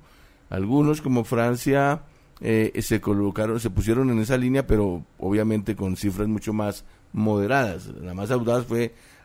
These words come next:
Angela Merkel. Simultáneamente, eso que debía ser, o sea, fíjense ustedes, hay dos momentos de crisis. El Brexit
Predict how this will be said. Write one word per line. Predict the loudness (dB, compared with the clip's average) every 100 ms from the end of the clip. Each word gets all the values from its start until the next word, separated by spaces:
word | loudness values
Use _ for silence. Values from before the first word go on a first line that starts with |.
| -2
Angela | 0 2 2 2 2
Merkel. | 2 4 4 2 0 -6 -6 -14 -20 -20 -14
Simultáneamente, | -10 -4 2 4 4 2 2 0 2 0 0 0 -2 -6 -12 -10
eso | -6 -4 -4
que | 0 0
debía | 0 0 -2
ser, | -2 -2 -2 -6 -18
o | -12
sea, | -8 -8 -10 -20 _ _ -10
fíjense | -4 -2 0
ustedes, | 2 2
hay | 2 2
dos | 2 0
momentos | 0 -2 -2 -4
de | -6
crisis. | -8 -8 -8 -12 -18 -20 -20 -10
El | -6
Brexit | 2 2 2 0 -4